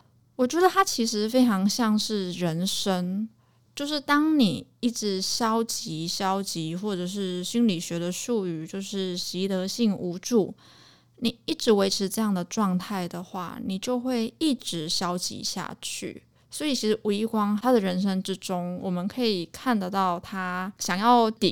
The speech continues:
抗，可是他每次的抵抗会受到一个巨大的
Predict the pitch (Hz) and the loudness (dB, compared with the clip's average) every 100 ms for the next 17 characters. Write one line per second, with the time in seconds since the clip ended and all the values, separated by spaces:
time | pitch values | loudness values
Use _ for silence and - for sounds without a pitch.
0 | - - 226 - 233 247 - 226 262 277 | 0 4 4 4 -8 -6 -4 2 6 6
1 | 175 190 254 214 180 - 220 196 190 - | 4 0 2 2 0 -2 -2 -2 -2 -2
2 | 202 214 196 190 185 180 175 165 - - | -2 -2 -2 0 0 0 0 -2 -4 -6
3 | 233 202 214 180 170 160 110 | -6 -2 0 0 0 -4 -6